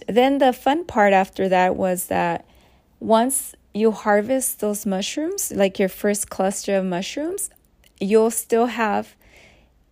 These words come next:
um, the, the materials you have to grow your mushrooms. They're still really good to do a second harvest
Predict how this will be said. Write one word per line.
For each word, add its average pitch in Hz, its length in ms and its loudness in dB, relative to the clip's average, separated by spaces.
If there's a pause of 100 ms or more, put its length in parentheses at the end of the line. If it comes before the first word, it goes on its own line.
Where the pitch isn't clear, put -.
(140)
um, 190 720 -2 (1300)
the, 190 1080 2
the 220 180 2
materials 233 640 -2
you 220 120 0
have 208 320 -6
to - 140 -8
grow 190 180 -2
your 202 160 0
mushrooms. 240 680 -4
They're 208 160 2
still 220 320 0
really 196 320 0
good 185 440 -2
to - 140 -4
do 180 200 -2
a 175 80 0
second 180 520 -2
harvest 185 720 -4